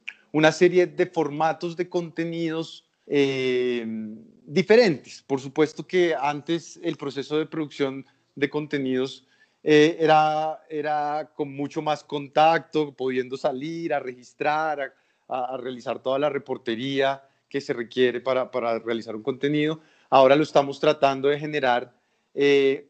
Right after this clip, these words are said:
a través de una red de creadores, mostrando cómo están los, haciendo los creadores, eh, desde su casa para poder, eh, seguir,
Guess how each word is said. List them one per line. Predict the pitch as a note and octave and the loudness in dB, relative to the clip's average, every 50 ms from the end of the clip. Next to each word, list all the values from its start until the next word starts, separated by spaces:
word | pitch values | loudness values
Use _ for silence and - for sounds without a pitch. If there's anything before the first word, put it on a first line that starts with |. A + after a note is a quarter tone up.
| - | -10
a | - D3+ - | -10 -6 -4
través | D#3 C#3 C3 B2+ B2 A#2 | 0 0 0 0 -2 -4
de | C3+ | -4
una | C#3 C#3+ | -4 -4
red | C#3+ D3 D3+ C#3 | -2 -2 -4 -6
de | D#3 D#3 - | -6 -10 -6
creadores, | - D#3+ D#3+ D#3+ F3 F#3+ G3 F#3 E3 F3+ F#3+ F3+ _ | -4 -2 0 0 0 0 -2 -4 -6 -8 -10 -12 _
mostrando | E3 D3 C3 - - D3 C3+ B2+ B2+ C3+ C3 | -14 -14 -14 -6 -4 -4 -4 -2 -4 -6 -4
cómo | _ - E3 D#3+ D#3 D#3 | _ 0 0 2 0 -4
están | D3 - - D3+ D3 D3 | -8 -4 -4 -4 -4 -4
los, | D3 C#3+ - E3+ | -8 -6 -8 -10
haciendo | - D3 B2+ D3 C#3+ D3 | -10 -8 -10 -8 -8 -8
los | D3 D3+ C#3+ _ | -8 -8 -10 _
creadores, | - D3+ C3+ B2 A2+ A2+ A#2+ B2+ - _ _ _ | -2 2 2 2 2 -2 -4 -10 -12 _ _ _
eh, | D3 D3 D3 C3 | -2 -2 -2 0
desde | B2 C#3+ C3+ A#2+ B2+ B2+ | -2 -2 -2 -2 -4 -8
su | - - A2+ | -8 -8 -18
casa | _ - D3 C3+ B2+ - - C#3+ C#3 | _ 2 2 2 2 0 -4 -4 -4
para | C#3 _ D3+ C#3+ C#3+ - | -2 _ -2 -2 -2 -2
poder, | - B2 A#2 A#2 A#2 A2 _ _ _ _ _ _ _ _ _ | -4 -4 -4 -4 -4 -6 _ _ _ _ _ _ _ _ _
eh, | - C#3+ D3 C#3+ C#3 C#3+ C#3+ _ _ _ _ _ _ _ _ | 0 2 2 2 2 0 -4 _ _ _ _ _ _ _ _
seguir, | - - E3 D3 C3 C#3 E3 D#3+ D3 - | -2 -2 -2 -2 0 -2 -2 -2 -2 -4